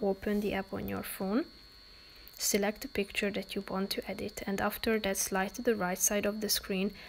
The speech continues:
till you find this outline button and click on it. Here you can select the outline by the help of this slide.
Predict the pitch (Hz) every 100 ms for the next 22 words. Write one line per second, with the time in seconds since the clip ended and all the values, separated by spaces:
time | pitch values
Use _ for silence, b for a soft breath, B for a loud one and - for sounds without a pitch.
0 | B - - 190 190 - 190 202 220 233
1 | - 196 202 196 190 185 185 - 214 202
2 | 190 - 190 190 196 - - B B B
3 | B B - 220 240 285 285 208 190 190
4 | - 196 180 196 - 226 196 185 185 -
5 | 233 269 285 - - - - 202 180 190
6 | 196 196 190 226 214 196 - 196 180 190